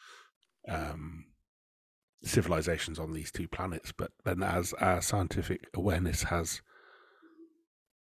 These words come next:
broadened and our probes have gone out and reached things, we start to realize no. So we've had to push back this frontier that in the sixteenth and seventeenth century was across the sea, and then in the twentieth century was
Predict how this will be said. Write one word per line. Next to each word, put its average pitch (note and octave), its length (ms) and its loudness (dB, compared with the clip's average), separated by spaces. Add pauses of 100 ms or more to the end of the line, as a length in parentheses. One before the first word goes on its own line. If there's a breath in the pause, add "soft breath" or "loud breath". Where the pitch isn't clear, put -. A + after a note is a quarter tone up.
(100)
broadened F2+ 600 6
and D#2+ 100 -2
our E2 140 -2
probes F2+ 480 4
have - 100 -8
gone F2 180 -2
out E2+ 220 0
and - 180 -8
reached F#2 260 -6
things, E2+ 180 -6
we E2+ 80 -6
start - 240 -6
to - 100 -6
realize E2+ 300 -2
no. E2+ 180 2
So - 160 -2
we've G2 140 0
had - 240 2
to - 80 -2
push - 320 -2
back - 300 -2
this E2 140 -6
frontier D#2+ 600 -2 (500 loud breath)
that - 160 -4
in G2 120 4
the G2+ 60 4
sixteenth - 440 0
and F2+ 100 -4
seventeenth G#2 400 2
century F2 400 0
was E2+ 440 0 (340)
across - 340 4
the - 80 -6
sea, F2 480 2 (720 loud breath)
and F2+ 180 2
then F2 220 6
in E2+ 120 2
the F2 40 0
twentieth F#2+ 400 2
century F2 400 0
was E2 460 -2